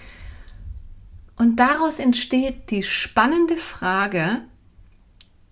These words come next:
kann und sollte der jemand, der dich reguliert und dir hilft, zunehmend Selbstregulation zu erlernen, dein Partner sein?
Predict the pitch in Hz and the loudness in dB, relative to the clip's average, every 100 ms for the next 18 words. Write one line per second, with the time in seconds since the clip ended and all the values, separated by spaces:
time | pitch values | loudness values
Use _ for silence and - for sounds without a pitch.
0 | - - 220 233 339 494 - _ 220 196 | -12 -2 4 4 4 -2 -10 _ -2 0
1 | - 190 214 240 - 294 - 240 214 185 | 4 6 6 4 2 -2 2 2 2 0
2 | 202 220 262 190 117 - - _ _ _ | 4 6 6 4 -2 -8 -16 _ _ _
3 | _ - 190 180 180 - 180 170 180 180 | _ 2 4 4 -4 -4 -4 0 0 4
4 | 220 330 185 - - _ _ 185 175 190 | 4 6 2 -2 -14 _ _ -6 -2 2
5 | 175 170 214 285 339 - - - 233 247 | 2 2 4 4 0 -8 -10 0 8 8
6 | 269 254 208 - - 170 - - - 277 | 8 6 4 -2 0 0 0 -8 -8 -4
7 | 254 247 - 247 233 233 226 226 226 180 | -2 -2 -2 0 0 0 -2 2 2 2
8 | 160 - - _ - 143 160 - - 135 | -2 -10 -20 _ -4 -4 -4 -6 -2 -2
9 | - 202 226 277 - 170 170 | -2 -4 -2 -2 -2 -4 -8